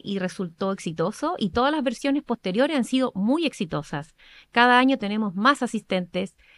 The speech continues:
hemos recibido cada año más resúmenes de trabajos de investigación, de proyectos de investigación, eh,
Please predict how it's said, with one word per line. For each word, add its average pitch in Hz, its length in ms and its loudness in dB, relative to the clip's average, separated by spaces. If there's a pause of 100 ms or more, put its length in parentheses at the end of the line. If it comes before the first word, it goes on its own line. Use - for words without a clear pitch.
hemos 208 240 2
recibido 196 520 -2
cada 196 340 0
año 190 200 -2
más 220 220 4
resúmenes 233 800 0 (160)
de 190 140 -2
trabajos 185 420 0
de 185 80 -2
investigación, 185 1000 -2 (240)
de 240 120 4
proyectos 202 440 -2
de 196 60 0
investigación, 185 1000 -4 (100)
eh, 170 540 -6